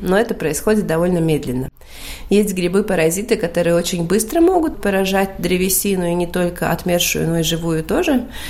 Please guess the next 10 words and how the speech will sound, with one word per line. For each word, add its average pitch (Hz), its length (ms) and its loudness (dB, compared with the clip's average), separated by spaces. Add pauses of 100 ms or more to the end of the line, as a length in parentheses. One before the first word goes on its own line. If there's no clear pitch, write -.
(200)
Но 190 140 4
этот 247 300 0
такой 190 640 0
медленный, 147 880 2
он 165 220 2
поражает 170 580 0
то, 165 100 0
что 156 300 0
уже 160 180 0
отмершее. 135 680 -4